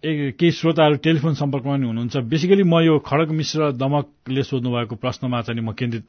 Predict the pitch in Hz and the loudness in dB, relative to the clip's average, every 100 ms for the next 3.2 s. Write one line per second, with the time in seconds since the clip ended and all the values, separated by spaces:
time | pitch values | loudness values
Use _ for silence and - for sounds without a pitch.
0 | _ 127 135 113 107 104 131 - 180 - | _ -8 -6 -4 -4 -2 -2 0 -2 -4
1 | - - - 151 175 190 180 143 190 180 | -14 -20 -2 4 6 6 6 6 4 6
2 | 170 170 147 143 151 139 127 131 135 123 | 6 6 4 2 0 2 4 4 2 2
3 | 143 190 | 0 -2